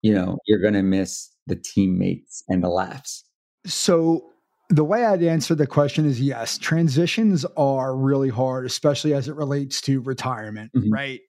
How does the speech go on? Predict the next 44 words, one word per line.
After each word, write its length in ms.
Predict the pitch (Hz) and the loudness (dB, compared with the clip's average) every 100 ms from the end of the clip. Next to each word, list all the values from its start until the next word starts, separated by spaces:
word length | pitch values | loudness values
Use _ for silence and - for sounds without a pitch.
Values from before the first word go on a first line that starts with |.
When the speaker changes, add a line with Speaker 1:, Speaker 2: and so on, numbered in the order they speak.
| _ - | _ -4
Speaker 2:
You 100 | 139 | -2
know, 80 | |
we're 180 | 131 139 | 0 0
going 260 | 135 165 175 | 2 2 2
into 240 | 160 156 | 2 2
a 40 | 151 | 2
new 120 | 147 | 2
situation 640 | - 135 135 139 131 135 | 0 0 2 2 2 0
where 340 | 135 135 131 117 - - - | 0 -2 -4 -10 -16 -4 2
our 180 | 147 | 2
identity 600 | 143 147 151 147 143 143 | 2 2 2 2 2 2
is 160 | 135 135 | 2 0
impacted. 480 | 135 127 117 - 127 | -2 -2 -6 -4 -2
I 80 | 135 | 0
just 320 | 147 123 117 | -2 -4 0
did 200 | 147 135 | 0 0
this 200 | 139 - | -4 -2
with 160 | 139 | -4
a 120 | 135 113 - | -4 -8 -6
client 340 | 143 135 135 | -2 0 0
of 60 | 131 | -2
mine, 340 | 131 127 131 | -2 -2 -4
a 80 | 123 | -4
high 160 | 104 135 | -2 -4
school, 420 | - 131 120 - | -4 -6 -6 -10
a 60 | 139 | -10
client 280 | - 135 127 | -4 -2 -2
of 60 | |
mine 200 | 123 135 | -4 -4
the 60 | 139 | -4
other 120 | 127 | -4
day. 260 | 127 123 110 - - - - - - | -4 -6 -10 -20 -20 -20 -20 -20 -4
I 80 | 175 | 0
asked 300 | 156 180 - | 2 0 2
him 260 | 170 160 - _ _ _ _ | 2 0 -4 _ _ _ _
to 140 | - 156 | 0 2
make 200 | 180 180 | 2 0
a 40 | |
circle 580 | 196 170 151 147 143 135 _ _ - | 0 0 2 2 0 -4 _ _ 2
and 280 | 160 139 | 4 4
draw 240 | 120 156 156 | 2 2 2
a 40 | |
pie 260 | - 156 151 | 2 0 2
chart 360 | - 135 - | 0 -4 -4